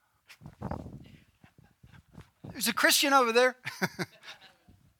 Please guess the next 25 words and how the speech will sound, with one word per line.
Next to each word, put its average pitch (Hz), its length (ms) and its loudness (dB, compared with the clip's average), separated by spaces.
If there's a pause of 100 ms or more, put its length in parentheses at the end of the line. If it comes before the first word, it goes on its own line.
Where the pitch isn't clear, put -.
(1400)
That's 262 220 12
how 294 180 12
we 285 140 6
live 302 420 8
a 226 80 4
lot 233 200 12
of 196 80 4
times, 180 420 10 (220)
but 247 180 2
because 233 400 4 (640)
we, 214 240 -2
we 214 160 -4
focus 254 480 0
on 240 140 -2
the 214 80 -2
minors 196 640 0
instead 170 320 0
of 143 120 -6 (140)
holding 202 320 -2
tightly 226 400 -4
to 175 320 -4 (220)
sound 220 480 6
truth. 151 340 -4 (2000)
Here's 196 220 2
the, 170 220 4